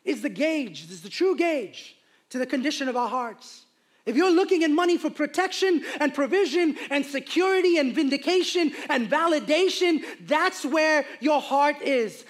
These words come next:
And there's one word as a pastor I have for us as a church body, and that one word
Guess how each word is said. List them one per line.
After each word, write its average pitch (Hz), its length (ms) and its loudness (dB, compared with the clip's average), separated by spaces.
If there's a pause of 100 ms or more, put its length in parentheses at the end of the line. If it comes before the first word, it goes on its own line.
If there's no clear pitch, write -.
(120)
And 262 220 0
there's 262 160 2
one 311 480 0
word 285 320 2 (160)
as 262 180 0
a 277 60 2
pastor 330 680 -2 (200)
I 277 100 0
have 311 340 0
for 320 220 0
us 302 300 0 (160)
as 285 160 0
a 285 60 2
church 294 360 -2
body, 269 380 2 (120)
and 262 200 -2
that 277 220 0
one 285 220 2
word 247 320 2